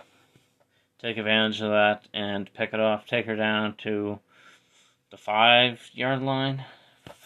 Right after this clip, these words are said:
ten, five, something like that, yard line. Uh, Michael Flota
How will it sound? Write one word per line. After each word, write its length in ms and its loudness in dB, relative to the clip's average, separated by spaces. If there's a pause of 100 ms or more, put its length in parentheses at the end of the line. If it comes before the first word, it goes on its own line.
(180)
ten, 360 -4
five, 440 -2 (140)
something 320 -10
like 160 -4
that, 320 -2
yard 220 0
line. 260 -2 (880)
Uh, 400 6
Michael 320 0
Flota 540 4